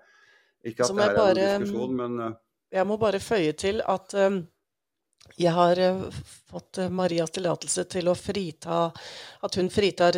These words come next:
Speaker 2: sykehuset for, eh, taushetsplikten i forbindelse med de innleggelsene og, og, og tester og så videre som er blitt foretatt på, i sykehuset Innlandet, altså Elverum sykehus.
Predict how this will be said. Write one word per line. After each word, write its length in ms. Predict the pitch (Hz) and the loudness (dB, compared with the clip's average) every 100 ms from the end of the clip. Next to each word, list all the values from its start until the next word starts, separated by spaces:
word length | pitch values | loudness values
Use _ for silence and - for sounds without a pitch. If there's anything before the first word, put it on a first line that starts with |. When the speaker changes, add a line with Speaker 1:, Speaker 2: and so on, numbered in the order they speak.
| 175 | 2
Speaker 2:
sykehuset 640 | - 175 165 151 185 185 | 0 -2 -4 -2 0 0
for, 260 | - 180 175 | 0 2 2
eh, 680 | 160 175 175 175 170 170 170 | 2 0 0 -2 -2 -4 -6
taushetsplikten 880 | 170 156 160 - - 170 - 269 | -6 -4 -4 -4 -2 -4 -2 -2
i 60 | 320 | 0
forbindelse 520 | 202 175 160 147 - | 0 0 0 0 -2
med 280 | 175 175 160 | 2 2 0
de 140 | 165 | -2
innleggelsene 840 | 160 147 151 151 147 170 165 165 170 | 0 0 -2 -4 -8 -2 0 2 2
og, 260 | 165 156 - | 0 0 0
og, 420 | 160 156 151 147 | 0 0 -2 -2
og 80 | 156 | -4
tester 280 | 170 165 147 | -8 -10 -8
og 80 | 143 | -6
så 100 | 160 | -4
videre 180 | 151 147 | -2 -4
som 140 | 147 156 | -4 -4
er 60 | |
blitt 180 | 151 165 | -4 -4
foretatt 480 | 180 139 135 156 - | -2 -2 -2 -6 -4
på, 300 | 160 151 151 | -2 0 2
i 80 | 151 | 0
sykehuset 480 | - 175 151 - 180 | -2 -4 -6 -4 -2
Innlandet, 480 | 156 135 127 160 | -2 -2 -2 0
altså 180 | 160 156 | -2 0
Elverum 500 | 180 147 135 143 143 | -2 -2 -4 -4 -2
sykehus. 560 | 143 165 - 196 269 | -2 -4 0 2 2